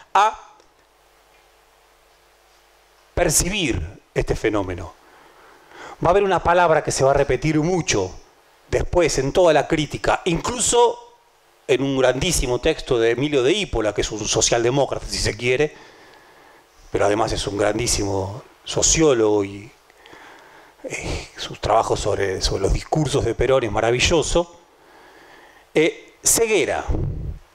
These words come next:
Hubo ceguera. A decir verdad, ustedes bien podrían decirme, siempre que hay un acontecimiento hay ceguera, sí.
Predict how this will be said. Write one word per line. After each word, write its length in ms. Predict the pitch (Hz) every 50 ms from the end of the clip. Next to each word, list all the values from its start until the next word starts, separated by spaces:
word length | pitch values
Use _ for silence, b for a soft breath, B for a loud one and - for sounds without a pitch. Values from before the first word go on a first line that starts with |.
| _ -
Hubo 320 | 233 240 233 208 - -
ceguera. 680 | - - - 180 185 196 190 160 117 98 87 78 78 - B B B B B B B B B B B B B B B B B B B
A 60 | - 196
decir 200 | 196 165 247 240
verdad, 220 | 240 240 247 240
ustedes 240 | 208 156 - 233 214
bien 180 | 185 202 214 180
podrían 220 | 180 190 196 202
decirme, 380 | 175 165 - - 190 165 135 B B B B B B
siempre 560 | - - - - 240 262 269 226 - - 180 -
que 100 | - 214
hay 80 | 214 196
un 60 | 175
acontecimiento 760 | 165 - 147 139 127 139 131 147 175 190 190 165 - 170 - -
hay 180 | - 143 143 127
ceguera, 600 | - - - 113 104 110 110 101 95 95 87 95 -
sí. 340 | - - 127 107 92 80